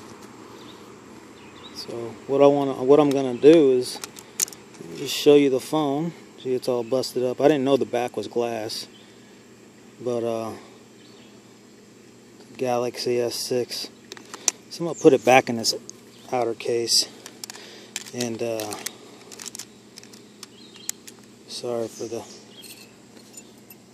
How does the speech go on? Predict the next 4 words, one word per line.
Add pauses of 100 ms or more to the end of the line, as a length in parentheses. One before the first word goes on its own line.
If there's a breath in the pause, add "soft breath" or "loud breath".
(1200)
shaky
camera
here. (3000 loud breath)
So,